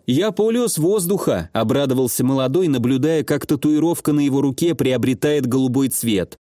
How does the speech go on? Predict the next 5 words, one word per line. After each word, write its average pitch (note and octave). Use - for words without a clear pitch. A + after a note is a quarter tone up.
Крик F#3
напарника F#3+
заставил D3+
опытного C#3+
вздрогнуть. A2+